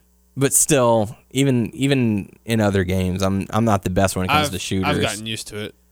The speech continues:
Speaker 1: Yeah. Like, I, I got used to Halo. I used to be really good at Halo. Um, but then, you know, work comes along, you don't get to play as much as you'd like, and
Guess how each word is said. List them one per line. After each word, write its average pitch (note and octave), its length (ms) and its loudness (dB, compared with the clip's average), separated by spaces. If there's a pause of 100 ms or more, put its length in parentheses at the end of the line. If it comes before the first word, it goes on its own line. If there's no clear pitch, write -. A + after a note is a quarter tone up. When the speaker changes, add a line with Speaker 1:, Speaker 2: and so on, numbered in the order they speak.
(380)
Speaker 1:
Yeah. F#2+ 320 2 (360)
Like, D3 100 2
I, F#3+ 220 4
I F#3+ 100 4
got F#3+ 220 2
used F3 280 0
to A#2+ 80 0
Halo. D3 540 4
I C#3 40 2
used D3+ 120 -2
to - 60 -6
be A#2 80 2
really G2 460 4
good E2+ 180 2
at E2+ 60 0
Halo. F#2 520 -2 (680)
Um, F2 520 -2 (1400)
but F2 300 0 (540)
then, F2+ 380 -2
you F#2 80 0
know, F2 300 -2 (180)
work G2+ 320 2
comes F#2+ 240 0
along, F2+ 460 2
you F2 140 0
don't F2+ 140 2
get F2 120 -4
to - 60 -10
play F#2 200 0
as F2 100 0
much F#2 220 -4
as F#2 100 -4
you'd F2+ 140 -4
like, F2+ 400 -2
and F#2 200 -2